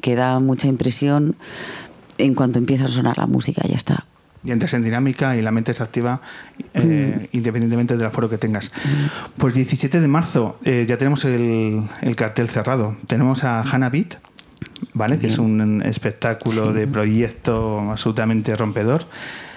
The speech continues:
Speaker 2: En el tramo central tendremos a Gonzalo Fanjul, activista contra la pobreza infantil, investigador, miembro de esa maravillosa O N G que es Por Causa,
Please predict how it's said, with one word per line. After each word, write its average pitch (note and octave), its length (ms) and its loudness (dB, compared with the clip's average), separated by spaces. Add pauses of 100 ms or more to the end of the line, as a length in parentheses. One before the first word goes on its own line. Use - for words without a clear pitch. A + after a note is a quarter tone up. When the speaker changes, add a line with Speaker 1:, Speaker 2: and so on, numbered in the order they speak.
(220)
Speaker 2:
En B2 100 2
el A#2+ 80 2
tramo D#3 180 4
central D#3+ 460 2
tendremos D3+ 720 2
a A#2+ 100 0
Gonzalo A#2+ 420 2
Fanjul, A2 600 -2 (480)
activista E3 920 0
contra B2+ 240 0
la A2+ 140 0
pobreza C3+ 320 0
infantil, B2 720 0 (300)
investigador, A2 840 2 (420)
miembro D3 460 2
de C#3 140 2
esa B2 200 0
maravillosa A#2+ 880 2
O C#3 120 2
N B2+ 180 2
G D#3 320 0
que - 80 -2
es A#2+ 100 -4
Por A2 240 -2
Causa, D3+ 480 2